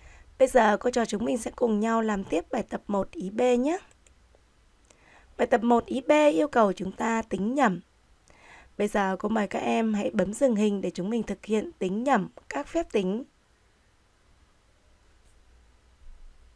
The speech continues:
Chúng mình làm xong chưa? Chúng ta cùng nhau chữa bài nhé. Không nhân sáu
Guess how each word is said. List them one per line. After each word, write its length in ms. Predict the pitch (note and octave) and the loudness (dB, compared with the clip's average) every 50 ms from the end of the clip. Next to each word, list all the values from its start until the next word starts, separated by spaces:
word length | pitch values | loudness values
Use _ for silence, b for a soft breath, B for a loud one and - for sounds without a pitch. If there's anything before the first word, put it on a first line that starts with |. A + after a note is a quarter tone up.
| _ _ - _ _ _ _ _ _ - _ _ _ _ _ _ _ _ _ _ _ _ b b b b b b b b b b b - | _ _ -20 _ _ _ _ _ _ -20 _ _ _ _ _ _ _ _ _ _ _ _ b b b b b b b b b b b -10
Chúng 160 | - - A#3+ | -4 0 2
mình 160 | C#4 C#4 C4 | 4 6 6
làm 160 | B3 A#3+ A#3 G#3+ | 6 6 4 2
xong 180 | - C4 C4+ | 0 -4 -4
chưa? 360 | C4+ - C#4 C#4 D4 D4+ D#4 E4 _ _ _ _ _ _ _ _ b b b b b b b b b | -2 4 6 6 6 6 4 -2 _ _ _ _ _ _ _ _ b b b b b b b b b
Chúng 160 | - G3+ - | -10 -6 -2
ta 240 | - A3+ A3 G#3+ G#3 | 2 2 2 2 2
cùng 260 | - G#3 G3 F3+ F3 | 0 0 0 0 0
nhau 220 | G3+ G#3 G#3 G#3 | 0 0 0 0
chữa 160 | G#3+ A3 G#3 | 0 -2 -4
bài 280 | - A#3+ A3+ G#3+ G3 F#3+ | 0 2 2 2 4 2
nhé. 260 | F#3+ G#3+ B3 D4+ F#4 F4+ _ _ _ _ - _ _ _ _ _ _ _ _ b b b b b b b b b b b b | 2 2 0 0 -2 -6 _ _ _ _ -20 _ _ _ _ _ _ _ _ b b b b b b b b b b b b
Không 480 | - - - D#4+ D#4+ D#4+ D#4+ D#4 D4+ | -6 4 8 8 8 8 8 4 6
nhân 180 | D4+ E4 E4 E4 | 6 6 6 6
sáu 500 | D#4+ - - A#3 G3+ G3 F#3+ G#3 C4 | 4 4 6 6 8 8 6 4 2